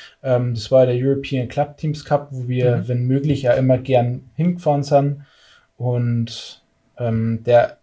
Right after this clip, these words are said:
Speaker 1: äh, findet jetzt leider nimmer statt, weil sich kein Ausrichter mehr findet.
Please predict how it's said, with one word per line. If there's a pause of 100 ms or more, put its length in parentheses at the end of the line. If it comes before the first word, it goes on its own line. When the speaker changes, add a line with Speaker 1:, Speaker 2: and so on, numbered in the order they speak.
(100)
Speaker 1:
äh,
findet
jetzt
leider
nimmer
statt,
weil
sich
kein
Ausrichter
mehr
findet.